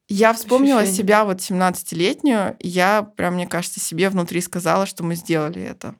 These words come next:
Speaker 1: Ну, это было очень поддерживающе, это было моим самым большим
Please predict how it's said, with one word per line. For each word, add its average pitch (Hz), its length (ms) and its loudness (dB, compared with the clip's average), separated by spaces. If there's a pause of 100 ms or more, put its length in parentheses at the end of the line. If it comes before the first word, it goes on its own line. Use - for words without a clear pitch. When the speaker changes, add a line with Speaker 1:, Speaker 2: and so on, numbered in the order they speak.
(140)
Speaker 1:
Ну, 185 180 0
это 180 140 -4
было 214 160 4
очень 220 180 -2
поддерживающе, 175 960 -2
это 165 160 -6
было 185 400 2 (400)
моим 185 300 2
самым 202 400 2
большим 180 600 -2